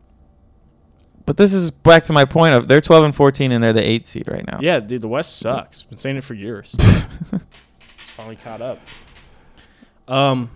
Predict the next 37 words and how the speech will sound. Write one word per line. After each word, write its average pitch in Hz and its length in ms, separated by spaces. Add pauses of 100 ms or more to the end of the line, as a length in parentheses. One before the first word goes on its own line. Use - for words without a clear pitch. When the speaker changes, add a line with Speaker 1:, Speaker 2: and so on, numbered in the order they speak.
Speaker 2:
that's 165 180
what 359 120
I've 165 100
got 180 160
on 165 80
the 156 60
N 160 60
B 131 140
A. 127 180
I 123 40
don't 180 120
have 175 80
anything 147 360
to 127 60
talk 120 260
about 107 180
besides 110 380
that. 107 200
I 113 40
don't 135 100
give 147 140
a - 20
fuck - 340
about 117 180
the 120 60
Knicks. 110 300
Who 127 80
Speaker 1:
Can 131 80
we 143 60
talk 160 180
about 196 140
the 131 60
Speaker 2:
cares? - 80
Speaker 1:
Heat 120 180
a 175 80
little 180 180
bit? 202 260